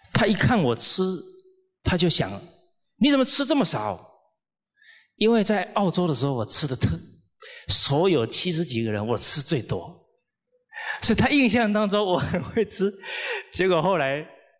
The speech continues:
几年之后看我，因为我那时候已经在大陆啊做事情了，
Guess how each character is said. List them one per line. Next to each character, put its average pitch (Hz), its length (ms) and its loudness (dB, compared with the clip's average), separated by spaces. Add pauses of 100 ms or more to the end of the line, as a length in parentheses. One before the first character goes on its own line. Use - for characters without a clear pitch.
(1040)
几 139 180 0
年 147 200 0
之 196 120 0
后 190 180 0
看 175 340 -2
我， 101 200 -2
因 151 80 -2
为 175 60 0
我 139 180 -2
那 151 140 -2
时 151 100 -4
候 151 80 -2
已 107 120 -4
经 135 340 -6 (1040)
在 131 220 0
大 131 220 -2
陆 135 200 -2
啊 80 200 -4 (320)
做 135 120 0
事 - 180 0
情 - 280 -2
了， - 120 -16